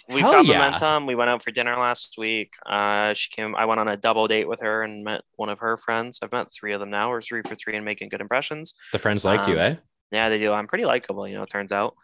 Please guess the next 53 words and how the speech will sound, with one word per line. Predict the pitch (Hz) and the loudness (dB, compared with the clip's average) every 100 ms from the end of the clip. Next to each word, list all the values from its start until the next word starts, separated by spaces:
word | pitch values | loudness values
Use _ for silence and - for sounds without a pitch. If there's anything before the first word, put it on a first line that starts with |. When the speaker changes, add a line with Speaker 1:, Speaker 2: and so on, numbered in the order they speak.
| _ _ | _ _
Speaker 1:
The | 135 165 | 2 6
only, | 175 190 208 - | 8 6 4 4
only | 151 170 185 | 2 4 2
thing, | 147 139 | 2 2
only | 147 131 139 | 2 0 0
thing, | 110 120 160 _ _ _ _ - | 0 -2 -6 _ _ _ _ -10
<laughs> | - - | -8 -2
only | 180 - | -2 0
thing, | 175 147 160 127 135 - - | -2 0 2 2 -2 -8 -2
only, | 139 139 101 | 0 2 6
Speaker 2:
Okay. | 127 131 98 | 6 6 4
Speaker 1:
only | 147 123 | 4 2
potential | - - 113 | -2 -8 -4
negative | 110 110 127 160 165 - - | -2 0 4 4 2 -8 -10
Speaker 2:
Right. | 80 92 165 | -2 -2 0
Speaker 1:
is, | - 131 131 - 82 | 4 6 6 0 2
um, | 110 123 123 120 98 | 6 8 6 4 0
when | 143 131 | 0 2
we | |
were | 135 | 2
at | 165 | 2
the | 160 | 4
bar | 127 | 4
on | 131 | 2
the | 113 | 0
double | 110 113 110 | -2 -2 -2
date, | 117 113 | -4 -6
this | 113 - | -10 -4
guy | 101 113 | 0 0
came | - 117 | 0 -2
up | 104 | -2
to | - | -4
me | 139 | -6
and | 131 | -2
he, | 104 | -2
like, | - | -2
kissed | - 123 - | -2 -2 0
my | 107 | -2
hand. | 98 101 98 135 196 _ - | -2 -4 -4 -4 -6 _ -14
Like, | |
he | 110 | -4
grabbed | 110 117 | 0 2
my | 120 | 2
hand, | 113 | 0
he | 113 | -2
kissed | - 123 - 101 | -4 -2 -2 -4
it | 92 | -4
like | 107 104 | -4 -2
I'm | 104 | -4
a | |
king, | - - 104 98 95 _ _ _ _ | -10 -12 -10 -12 -16 _ _ _ _
you | 101 | -6
know? | 101 123 | -4 -4